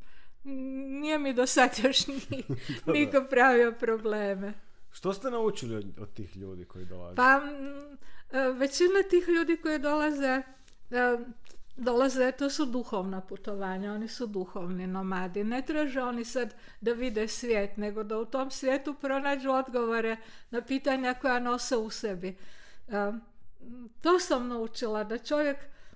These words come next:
Speaker 1: m, zapravo koji traži, da taj čovjek, e, nema, e, ono što želi, nema jednu stvar koju želi naći, nego ti kad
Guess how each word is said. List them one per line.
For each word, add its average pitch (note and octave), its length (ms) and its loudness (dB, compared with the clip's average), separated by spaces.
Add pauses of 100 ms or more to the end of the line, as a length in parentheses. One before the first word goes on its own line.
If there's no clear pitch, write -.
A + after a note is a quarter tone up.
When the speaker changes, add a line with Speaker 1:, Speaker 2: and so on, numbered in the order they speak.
(160)
Speaker 1:
m, A#3+ 160 -8 (220)
zapravo B3+ 760 0
koji B3+ 160 4
traži, C4+ 760 6 (420)
da B3 140 0
taj C4+ 240 6
čovjek, B3+ 460 2
e, A#3 40 -8 (880)
nema, C#4+ 640 6 (320)
e, - 40 -4 (320)
ono C#4 360 8
što C4+ 320 6
želi, A#3+ 460 6 (260)
nema D4 320 4
jednu C4+ 480 4
stvar B3+ 480 4
koju A#3 200 4
želi A3 340 2
naći, G3+ 380 -2
nego G3+ 180 0
ti D4 200 0
kad B3 220 0